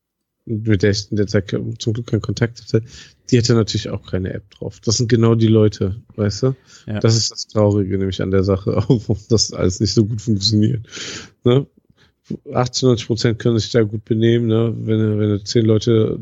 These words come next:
Speaker 1: zehn Prozent dabei hast, die sich daneben benehmen, leiden alle, ne?
Speaker 2: Ja.
Speaker 1: Ja.
Speaker 2: Also,
Speaker 1: So ist
Speaker 2: wie gesagt, ihr könnt, äh, allein nur, wenn's nur schon deswegen ist, ne? Also, holt euch diese blöde App,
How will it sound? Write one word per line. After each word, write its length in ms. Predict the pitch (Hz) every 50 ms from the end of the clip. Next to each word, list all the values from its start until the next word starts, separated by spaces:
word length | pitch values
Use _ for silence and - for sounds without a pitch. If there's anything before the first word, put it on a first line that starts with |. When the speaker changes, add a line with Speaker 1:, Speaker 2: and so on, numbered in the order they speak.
| 117 -
Speaker 1:
zehn 180 | - - 107
Prozent 340 | - 113 104 - 113 104 -
dabei 240 | 110 101 107 107 107
hast, 180 | 101 - -
die 80 | - 104
sich 220 | 101 92 101 -
daneben 340 | - 110 101 104 104 104 101
benehmen, 380 | 104 104 104 107 107 104 107 107
leiden 320 | 104 104 98 101 98 107
alle, 260 | - 90 95 95 92
ne? 200 | 95 95 104 113 113 - _ _ _ - - - - - - - - -
Speaker 2:
Ja. 160 | 117 117 - - _ _
Speaker 1:
Ja. 160 | 107 107 92 - _ _ _ _ _ _ _ _ _ _ _ _ _ _ _ _ _ _
Speaker 2:
Also, 240 | - 139 139 139 135
Speaker 1:
So 100 | 135 143
ist 180 | 113 104 - - _ _ _ _ _ _ _ - -
Speaker 2:
wie 140 | 147 170 190
gesagt, 320 | 202 156 147 151 147 -
ihr 100 | 143 127
könnt, 300 | 123 - 175 175 170 - 117
äh, 420 | 123 139 139 135 139 131 113 - - - _ _
allein 400 | - 139 151 175 196 214 208 208 202
nur, 180 | 208 208 185
wenn's 220 | 196 220 220 196 -
nur 120 | 247 262 240
schon 240 | - 226 208 180 165 -
deswegen 460 | 160 156 - 139 127 117 113 113 104
ist, 280 | 104 110 - - _ _ _ _ _ _ _
ne? 280 | - 160 202 208 - -
Also, 200 | 143 147 151 147 - _ _ _ _ _ _ _ _ _ _ _ _ _ -
holt 300 | 143 131 180 240 311 302
euch 120 | 285 214 -
diese 200 | 214 185 190 165
blöde 320 | 151 170 208 208 180 -
App, 300 | - 196 214 - -